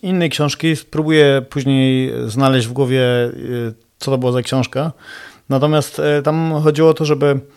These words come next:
były porównywane metody nauczania matematyki i, e, była taka, która, mm, prowadziła studentów jakby za rękę, pokazując, e, im procedurę, jak rozwiązać zadanie, czyli także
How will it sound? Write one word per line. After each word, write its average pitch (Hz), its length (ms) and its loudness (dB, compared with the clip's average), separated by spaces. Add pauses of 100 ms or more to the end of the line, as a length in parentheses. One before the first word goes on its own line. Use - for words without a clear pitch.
(260)
były 156 220 0
porównywane 156 640 2
metody 156 760 2
nauczania 143 440 0
matematyki 139 840 -2 (640)
i, 196 380 -4 (140)
e, 135 200 -2
była 147 220 2
taka, 139 580 0
która, 127 640 2 (220)
mm, 117 360 -8
prowadziła 131 520 0
studentów 135 600 -2
jakby 117 300 -2
za 127 200 2
rękę, 143 280 0
pokazując, 127 800 -2
e, - 20 -12 (400)
im 123 360 -6 (720)
procedurę, 185 600 2
jak 160 160 6
rozwiązać 127 540 2
zadanie, 113 480 -2
czyli 127 520 -4
także 127 540 0